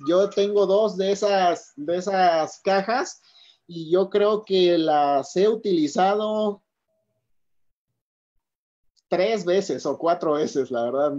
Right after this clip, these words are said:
Muy poco las he utilizado, pero sirven. O sea, el día que se ocupan, si las tienes, le sacas el,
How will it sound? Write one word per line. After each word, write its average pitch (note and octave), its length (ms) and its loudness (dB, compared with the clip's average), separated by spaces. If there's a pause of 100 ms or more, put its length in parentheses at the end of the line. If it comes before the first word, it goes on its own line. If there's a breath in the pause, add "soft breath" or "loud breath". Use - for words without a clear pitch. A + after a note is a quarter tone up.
Muy F#3+ 380 -4
poco G#3+ 280 -4
las F3+ 220 0
he F#3+ 40 0
utilizado, G3 760 -2
pero G3 360 4
sirven. F#3 720 -4
O D3+ 100 -4
sea, F#3+ 460 0
el D#3+ 220 -2
día G#3+ 320 -2
que G#3+ 120 0
se G3 120 0
ocupan, B3 680 -2 (720)
si F3 180 -8
las D3+ 240 -2
tienes, A3+ 600 -4
le D3 240 -2
sacas E3 420 -2
el, D3 300 -2